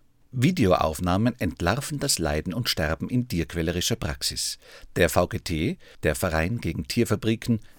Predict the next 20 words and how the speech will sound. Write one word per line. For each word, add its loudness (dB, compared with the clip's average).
erstattet -2
Anzeige. -4
Die 0
Vorwürfe 0
gegen 0
einen 0
Schweinehaltungsbetrieb -2
nahe 0
Sankt -4
Pölten 0
sind 2
umfassend. -2
Nach 6
der 2
aufgedeckten 0
rund 0
um 2
die -2
Uhr 2
Dunkelhaft -2